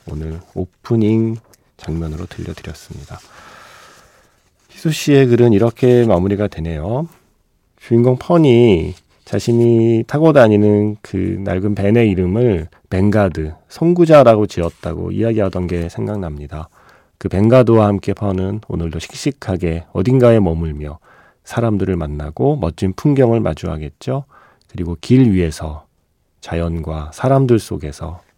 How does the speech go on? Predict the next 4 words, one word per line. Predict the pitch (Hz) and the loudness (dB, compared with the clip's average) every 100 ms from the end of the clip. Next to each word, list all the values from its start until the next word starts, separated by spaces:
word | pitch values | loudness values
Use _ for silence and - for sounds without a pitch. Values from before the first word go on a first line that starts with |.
| _ _ | _ _
답을 | - 87 80 | -16 -10 -10
찾아가겠죠.라고 | - 101 110 98 78 - - 98 101 98 78 - 98 113 127 _ _ - - _ _ _ - | -10 -8 -8 -8 -12 -16 -10 -8 -8 -10 -12 -16 -14 -14 -14 _ _ -20 -20 _ _ _ -10
감상을 | 87 90 98 98 | -8 -6 -4 -6
남겨주셨습니다. | 82 82 87 - 85 - 78 76 - | -6 -10 -12 -12 -16 -14 -18 -18 -20